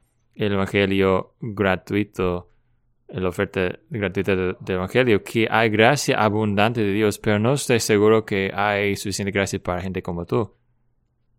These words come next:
Y nosotros estamos evaluando la gracia de Dios, acomodándola a, a, pues, ¿cuánta gracia tendré yo? Yo creo que no tendría tanta gracia si alguien como tú, así que a lo mejor no voy a decir que Dios,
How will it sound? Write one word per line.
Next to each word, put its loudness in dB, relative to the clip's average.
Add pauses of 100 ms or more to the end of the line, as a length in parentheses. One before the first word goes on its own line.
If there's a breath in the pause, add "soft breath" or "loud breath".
(3500)
Y -6
nosotros -2
estamos 0
evaluando 0
la 0
gracia -2
de -6
Dios, -2 (1000)
acomodándola -4 (140)
a, -10 (680)
a, -8
pues, -4
¿cuánta -2
gracia 0
tendré 0
yo? 2
Yo 0
creo -4
que -4
no -2
tendría -2
tanta -4
gracia 0
si -4
alguien -2
como -6
tú, 0
así -2
que -2
a -4
lo -4
mejor -2
no 0
voy 4
a 2
decir -2
que -4
Dios, -2